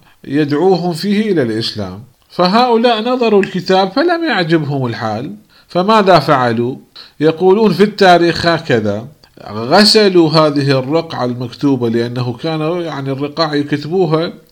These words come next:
على الجلود، يقولون هكذا:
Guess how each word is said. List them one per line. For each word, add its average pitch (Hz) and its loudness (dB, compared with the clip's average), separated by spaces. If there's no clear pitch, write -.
على 165 -2
الجلود، 180 0
يقولون 170 0
هكذا: 160 0